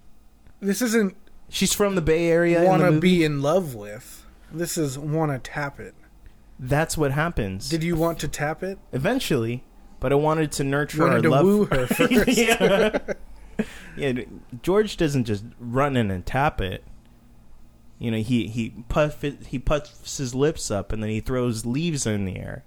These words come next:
Speaker 2: You gotta romance a woman, <laughs> is what I'm saying. Ursula Stanhope. You know, it, it's, what's, what's interesting here is I know all of these characters' names because they've had such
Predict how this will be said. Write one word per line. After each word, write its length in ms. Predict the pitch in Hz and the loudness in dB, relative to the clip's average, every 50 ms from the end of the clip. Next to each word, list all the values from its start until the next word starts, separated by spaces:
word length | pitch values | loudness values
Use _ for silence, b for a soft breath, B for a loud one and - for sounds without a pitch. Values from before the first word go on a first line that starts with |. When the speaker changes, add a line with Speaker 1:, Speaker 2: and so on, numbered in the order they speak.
| _ - | _ -10
Speaker 2:
You 100 | 127 123 | -4 -2
gotta 140 | 156 160 156 | 0 0 0
romance 560 | 151 165 160 151 147 151 156 170 - - - | 0 0 0 0 2 0 0 2 2 2 0
a 60 | 160 | 0
woman, 480 | 117 113 - 180 165 - - 127 - - - | 0 0 0 0 0 -2 -4 -12 -14 -16 -12
<laughs> 60 | - | -8
is 120 | 120 107 113 | -6 -2 0
what 120 | 117 107 | 0 0
I'm 120 | 101 104 117 | 0 0 -2
saying. 440 | - - 101 95 110 110 104 113 - b b b b b b b b b b b b b b b b b b b b | -2 -4 -6 -6 -8 -8 -10 -12 -14 b b b b b b b b b b b b b b b b b b b b
Ursula 360 | 131 143 143 - - 147 143 | 2 2 0 0 0 0 0
Stanhope. 680 | 139 - - - 127 127 123 117 107 110 90 - - - - - B B B B B B B B | 0 0 -2 -2 0 0 0 0 -2 -4 -6 -6 -8 -10 -12 -12 B B B B B B B B
You 80 | 160 | 2
know, 140 | 196 214 190 | 2 2 2
it, 200 | 165 151 165 - - - | 0 -2 -4 -6 -8 -8
it's, 240 | 208 185 185 - 220 - | -6 -4 -4 -2 0 2
what's, 280 | 170 196 220 - - | 2 2 2 0 0
what's 200 | - 160 175 - | 0 0 0 0
interesting 560 | - 269 294 - 339 285 - - - 139 135 | 0 0 0 2 0 0 0 0 0 0 0
here 380 | 135 131 131 120 117 113 113 - b b b b b b | 0 2 2 2 2 0 -2 -4 b b b b b b
is 200 | 156 165 156 139 - - | 0 0 0 0 -2 0
I 300 | 151 170 175 170 165 - - - - - - - - 135 | 0 2 2 0 -2 -6 -12 -20 -20 -20 -20 -14 -8 -2
know 360 | 127 139 151 160 175 180 180 | 0 2 4 4 4 4 4
all 260 | - 156 156 156 156 | 4 4 4 4 4
of 120 | 147 139 143 | 2 0 0
these 200 | 143 131 123 - | -2 -4 -4 -2
characters' 720 | - 143 131 131 143 - 151 131 123 120 120 104 98 101 | 0 0 2 2 0 0 0 0 0 -2 -4 -6 -6 -4
names 560 | 110 107 113 120 127 139 151 156 147 - - | -2 0 0 0 0 0 0 -2 -4 -4 -4
because 300 | - 139 127 - 160 131 | -4 -4 -2 0 0 0
they've 120 | 135 123 120 | 0 0 0
had 220 | 127 127 127 - | 0 -2 -2 -4
such 440 | - - 131 120 117 - - - | -4 -2 -2 -2 -2 -2 -6 -10